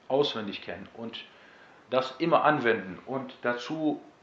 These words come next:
aufrufen und Da'wah dazu machen, dass die Leute auch so verfahren. Und streng hierbei sein und, äh,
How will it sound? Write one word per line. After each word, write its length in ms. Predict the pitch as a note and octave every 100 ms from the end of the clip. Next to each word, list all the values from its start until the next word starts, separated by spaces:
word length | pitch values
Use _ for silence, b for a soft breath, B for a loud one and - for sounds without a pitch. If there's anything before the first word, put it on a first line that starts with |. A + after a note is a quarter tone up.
| _ _ -
aufrufen 800 | E3 G3 - - B2 - G2+ E2+
und 340 | A2+ A#2 -
Da'wah 320 | D3 E3 D#3+
dazu 280 | C#3+ A#2+ -
machen, 300 | G#2+ F2+ G2+
dass 140 | G2+ -
die 80 |
Leute 420 | A#2 C#3+ C#3+ B2+ B2
auch 220 | D3 - B B B G#2
so 260 | A#2+ D3
verfahren. 540 | - B2 - A#2 F#2 E2 - - - - - - - - - _ _ _ _ _ _ _ _ _ _ _ _ _ -
Und 140 | A#2+ -
streng 320 | C#3 F3+ D3
hierbei 300 | D3 B2+ A2+
sein 260 | G2+ F2+ - - - - -
und, 340 | A#2+ B2 A#2+
äh, 300 | B2 A#2 A2